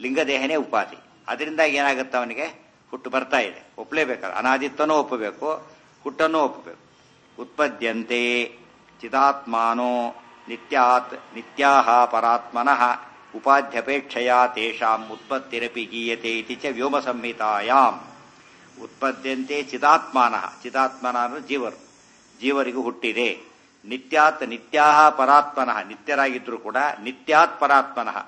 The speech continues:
ಪರಮನಿತ್ಯನಾದ ಪರಮಾತ್ಮನಿಂದ ಜೀವರು ದೇಹ ಪಡೆಯುವ ರೂಪ, ಪಡೆಯುವ, ಆ, ಹುಟ್ಟನ್ನು ಹೊಂದೇ ಹೊಂದ್ತಾರೆ. ಉಪಾಧ್ಯಪೇಕ್ಷೆಯ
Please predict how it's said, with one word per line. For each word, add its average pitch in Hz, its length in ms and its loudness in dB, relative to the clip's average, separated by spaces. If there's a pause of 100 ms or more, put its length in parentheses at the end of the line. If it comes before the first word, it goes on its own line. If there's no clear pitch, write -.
(140)
ಪರಮನಿತ್ಯನಾದ 131 760 -4
ಪರಮಾತ್ಮನಿಂದ 123 800 0 (720)
ಜೀವರು 135 340 -4
ದೇಹ 139 200 -2
ಪಡೆಯುವ 131 380 -2
ರೂಪ, 127 280 -8 (100)
ಪಡೆಯುವ, 131 300 -2 (600)
ಆ, 117 360 -6
ಹುಟ್ಟನ್ನು 135 380 -2
ಹೊಂದೇ 117 240 -2
ಹೊಂದ್ತಾರೆ. 101 440 -8 (520)
ಉಪಾಧ್ಯಪೇಕ್ಷೆಯ 147 920 2